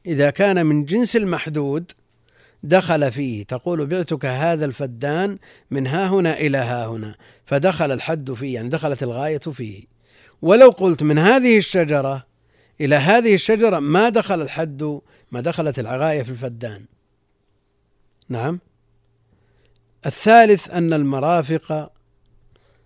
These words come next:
حد الساقط لا حد المفروض، قاله القاضي عبد الوهاب: "وما رأيته لغيره". إيش معنى القول الثالث؟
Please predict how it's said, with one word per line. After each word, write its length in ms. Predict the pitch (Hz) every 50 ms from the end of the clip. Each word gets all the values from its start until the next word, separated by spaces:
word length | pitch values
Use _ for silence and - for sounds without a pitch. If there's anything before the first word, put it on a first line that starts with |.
| _ _ _ _ _ _ _ _ _ _ _ _ _ _ _ _ _ _ _ _ _ _ _ _ _ _ _ _ _ _ _ _ _ _ _ _ - - - - - - - - _ _ -
حد 460 | - - 185 190 180 160 143 127 143
الساقط 1080 | 143 131 - - - - 151 156 156 151 147 - 175 170 151 170 185 196 214 208 202 - -
لا 320 | 143 135 135 131 127 120
حد 440 | 117 - - 165 180 180 165 156 180
المفروض، 720 | 202 214 202 185 175 151 - - 127 120 110 104 98 92 107 _ _ _ _ _ _ _ _ _ _ _ _ _ _ _ _ _ _ _ _
قاله 400 | - 151 156 151 147 135 123 123
القاضي 640 | 123 120 - - 151 156 143 131 120 117 120 110 107
عبد 260 | - 135 151 147 131
الوهاب: 640 | 131 120 117 113 104 - - 151 156 170 185 202 190 - _ _ _ _ _ _ _ -
"وما 280 | 123 120 120 120 117
رأيته 640 | 113 120 - - 156 156 131 - 139 143 156 175 170
لغيره". 600 | 131 120 104 117 113 110 110 110 101 82 87 - _ _ _ _ _ _ _ _ _ _ _ _ _ _ _ _ _ _ _ _ _ _ _ _ _ _ _ _ _ _ - - _ _ _ _ -
إيش 120 | - -
معنى 220 | 143 160 175 175 156
القول 240 | 135 - 143 131
الثالث؟ 600 | 117 110 - - 131 113 107 104 107 110 - -